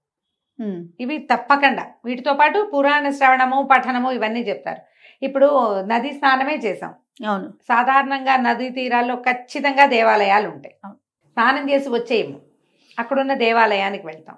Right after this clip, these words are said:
Speaker 2: ఈ దేవాలయాల్లో కూడా శివాలయాలు, విష్ణు ఆలయాలు అత్యంత ముఖ్యంగా చెప్తారు.
Speaker 1: అవును.
Speaker 2: ఇంచుమించు ప్రతి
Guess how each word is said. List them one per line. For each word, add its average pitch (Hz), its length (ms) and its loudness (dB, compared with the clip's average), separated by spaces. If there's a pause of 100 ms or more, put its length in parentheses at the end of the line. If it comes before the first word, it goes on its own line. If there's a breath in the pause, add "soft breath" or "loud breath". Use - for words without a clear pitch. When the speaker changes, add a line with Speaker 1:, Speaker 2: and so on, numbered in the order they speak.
(120)
Speaker 2:
ఈ 240 100 -8
దేవాలయాల్లో 233 800 4
కూడా 202 300 -4 (380 soft breath)
శివాలయాలు, 269 760 4
విష్ణు 254 400 -6
ఆలయాలు 240 420 -2
అత్యంత 311 500 -6
ముఖ్యంగా 254 440 -2
చెప్తారు. - 640 -8
Speaker 1:
అవును. 196 220 -4 (300)
Speaker 2:
ఇంచుమించు 285 460 -6
ప్రతి 214 580 -2